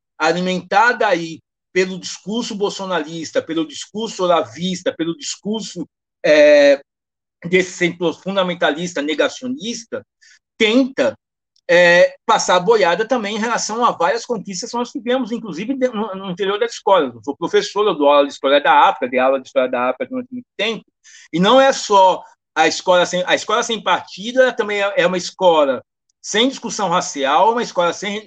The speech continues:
discussão de gênero, sem discussão de identidade de gênero, sem discussão sobre, é, machismo, sem discussão sobre nada que não seja a valorização do perfil do homem branco, heterossexual, é, e de, com a, que ascendeu socialmente,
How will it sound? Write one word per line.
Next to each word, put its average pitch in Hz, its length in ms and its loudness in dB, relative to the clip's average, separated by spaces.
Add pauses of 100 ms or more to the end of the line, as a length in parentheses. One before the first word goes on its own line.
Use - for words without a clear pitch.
(100)
discussão - 360 -14
de 151 100 -16
gênero, 151 400 -8
sem 214 160 -12
discussão 185 380 -10
de 151 80 -14
identidade 151 560 -2
de 143 180 -16
gênero, 160 340 -6
sem 196 160 -14
discussão 170 480 -4 (360)
sobre, 170 480 -2
é, 151 160 4
machismo, 170 580 -4
sem 240 160 -4
discussão - 340 -8
sobre 247 240 -2
nada 175 380 0
que 247 240 -2 (240)
não 185 160 0
seja 196 720 2 (180)
a 170 160 4
valorização 190 840 0
do 240 120 -4
perfil 185 680 -4
do 156 180 0
homem 220 400 -2
branco, 208 500 -2
heterossexual, 185 1120 0 (400)
é, 185 380 4
e 233 380 -4 (340)
de, 180 500 -10
com 196 240 -8
a, 190 240 -2
que 190 120 0
ascendeu 185 440 -2
socialmente, 185 760 -4